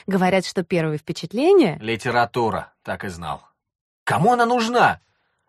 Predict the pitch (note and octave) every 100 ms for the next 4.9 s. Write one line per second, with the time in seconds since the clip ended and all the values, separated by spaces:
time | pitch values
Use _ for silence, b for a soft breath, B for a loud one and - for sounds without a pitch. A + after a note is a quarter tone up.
0 | _ G#2 D#3+ F#3+ D3+ A#2+ B2 B2+ E3 C4
1 | A#3 G#3 F3 D3 A#2 F#2 - _ - G#3+
2 | G3+ G#3 A3 G#3 - G#3 - A3 G3 F3+
3 | E3 F3 E3+ E3+ B3 D4+ G#3+ E3+ F3 F3
4 | F#3 G3 - F#3 F3 F#3 E3+ C#3+ C#3